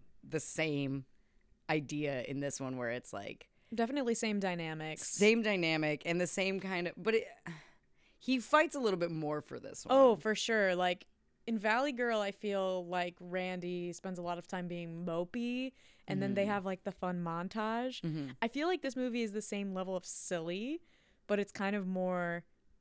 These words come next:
Speaker 2: old school, I guess.
Speaker 1: Yeah.
Speaker 2: I don't know.
Speaker 1: It, well, it's not as, like, hokey.
Speaker 2: Oh, yeah. That's a good way to put it. It's definitely more,
Speaker 1: Well, 'cause this
Speaker 2: like
Speaker 1: one's based on a real story. That one's definitely not.
Speaker 2: That, I mean, that helps, definitely.
Speaker 1: Yeah.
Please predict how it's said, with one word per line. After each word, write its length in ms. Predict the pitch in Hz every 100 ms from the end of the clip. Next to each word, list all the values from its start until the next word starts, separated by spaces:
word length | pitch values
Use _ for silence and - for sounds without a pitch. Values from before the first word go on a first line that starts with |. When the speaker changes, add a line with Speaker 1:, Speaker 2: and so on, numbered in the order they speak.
| _ -
Speaker 2:
old 340 | 190 202 220
school, 400 | - 302 311 311
I 120 | 311
guess. 540 | 302 302 302 311 320 330
Speaker 1:
Yeah. 500 | 180 170 156 143 135 - _ _ -
Speaker 2:
I 60 | 220
don't 220 | 214 180
know. 260 | 165 165 170
Speaker 1:
It, 200 | 208 226
well, 80 |
it's 100 | 233
not 180 | 240 262
as, 120 | 254
like, 160 | 190 139
hokey. 600 | 139 165 - - - -
Speaker 2:
Oh, 240 | - 240 208
yeah. 300 | 196 180 160
That's 160 | 202 202
a 60 | 208
good 140 | 190
way 100 | 185
to 80 | 175
put 220 | - 165
it. 140 | 165 -
It's 160 | -
definitely 500 | - 185 - 185 180 175
more, 600 | 175 175 165 165 165 165 -
Speaker 1:
Well, 100 | 196
'cause 140 | 175
this 80 | 170 277
Speaker 2:
like 60 |
Speaker 1:
one's 80 | 220
based 260 | 160 175 151
on 100 | 143
a 60 |
real 160 | 135 -
story. 380 | - 151 147 139
That 180 | 143
one's 240 | 151 143 120 -
definitely 600 | - - - - 175 180
not. 340 | 196 214 233 - 240
Speaker 2:
That, 240 | 269 - 226
I 80 |
mean, 220 | 233 226 180
that 260 | - 196
helps, 340 | 185 - - -
definitely. 560 | - - - - -
Speaker 1:
Yeah. 200 | - 160